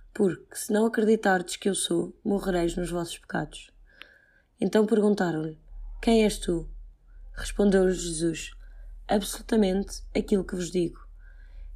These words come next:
Tenho muito que dizer e julgar a respeito de vós, mas aquele que me enviou é verdadeiro,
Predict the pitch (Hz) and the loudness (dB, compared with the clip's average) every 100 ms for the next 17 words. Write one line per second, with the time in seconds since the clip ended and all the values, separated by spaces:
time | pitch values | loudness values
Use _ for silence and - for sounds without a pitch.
0 | - - 202 214 240 226 208 220 190 196 | -4 2 6 8 6 4 4 6 8 6
1 | 196 185 202 185 175 185 - - 180 - | 6 4 4 4 2 0 -2 -2 -2 -4
2 | 165 156 147 - - _ _ _ _ _ | -4 -4 -6 -12 -16 _ _ _ _ _
3 | _ - 180 196 226 233 240 233 208 208 | _ -2 0 4 4 6 6 6 6 4
4 | 185 190 - - 202 185 190 185 170 156 | 4 0 -8 -4 -2 0 2 2 0 -4